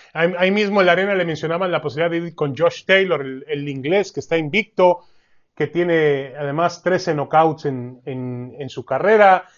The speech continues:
que viene de un triunfo muy importante sobre, sobre José Carlos Ramírez.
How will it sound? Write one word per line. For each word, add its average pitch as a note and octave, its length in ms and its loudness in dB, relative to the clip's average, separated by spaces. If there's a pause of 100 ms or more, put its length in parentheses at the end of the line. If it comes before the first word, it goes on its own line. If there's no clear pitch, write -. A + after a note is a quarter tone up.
(160)
que E3+ 160 0
viene G3 340 2
de D3+ 500 -2
un F3 140 -8
triunfo F3 320 0
muy E3+ 140 0
importante E3 500 -2
sobre, C3+ 520 -2 (260)
sobre D3+ 300 2
José D3 260 -4
Carlos D#3+ 320 -2
Ramírez. F3+ 680 -2